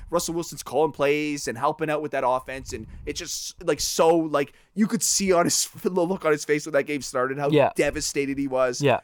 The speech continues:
Speaker 1: to not be in. Um, so I know they pose a bit of a threat, but, uh, do, we don't have Thomas back, right? Thomas is coming
Speaker 2: Not yet.
Speaker 1: back next week, I believe, or
Speaker 2: He's
Speaker 1: two weeks?
Speaker 2: eligible to return as of this week,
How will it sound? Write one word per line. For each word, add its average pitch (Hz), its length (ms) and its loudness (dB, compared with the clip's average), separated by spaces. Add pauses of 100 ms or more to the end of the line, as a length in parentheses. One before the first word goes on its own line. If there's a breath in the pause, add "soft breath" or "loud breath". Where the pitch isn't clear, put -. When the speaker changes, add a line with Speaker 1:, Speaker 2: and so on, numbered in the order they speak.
Speaker 1:
to 180 140 -2
not 165 400 2
be 139 280 -4
in. 135 140 -6 (340 soft breath)
Um, 143 360 2 (800)
so - 120 0
I 175 60 6
know 190 100 4
they 196 120 4
pose 185 240 0
a 160 40 -4 (200)
bit 170 160 2
of 208 100 -4
a 240 100 0
threat, - 480 -2
but, 147 160 2 (360 soft breath)
uh, 175 40 -2
do, 160 160 -10 (120)
we 208 160 -2
don't 240 120 4
have 196 120 4
Thomas 190 300 -2
back, 104 220 -2
right? 139 220 0
Thomas 170 280 -4
is - 80 -10
coming 139 200 4
Speaker 2:
Not 123 80 6
yet. 110 100 2
Speaker 1:
back - 80 -18
next 156 540 -6
week, 220 200 -8
I 226 80 0
believe, 254 260 -6
or - 40 4
Speaker 2:
He's 180 180 6
Speaker 1:
two - 40 0
weeks? 143 100 4
Speaker 2:
eligible 151 480 8
to - 140 0
return 127 680 2
as 117 260 2
of 113 200 -2
this 113 220 2
week, 123 300 2